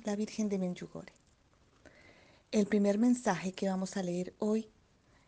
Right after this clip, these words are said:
es el mensaje del veinticinco de mayo del dos mil tres. Queridos hijos,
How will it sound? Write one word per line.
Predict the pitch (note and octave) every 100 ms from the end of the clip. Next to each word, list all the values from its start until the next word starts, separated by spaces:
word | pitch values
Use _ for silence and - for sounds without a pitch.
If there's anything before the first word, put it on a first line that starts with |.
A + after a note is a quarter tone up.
| _
es | B3+ B3
el | C#4
mensaje | C#4 B3 A#3 G#3 B3
del | A#3
veinticinco | G#3+ G3+ - A#3 A3 A#3
de | A3+
mayo | G3+ G#3 G#3+ B3 C#4 _ _ _ _ _ _ _ -
del | A3+ G#3+
dos | G3+ G3+
mil | F#3 -
tres. | D#3+ - - - - _ _ _ _ _ _ _ - - - _
Queridos | - A3+ G#3+ G3 G3
hijos, | E3+ - - -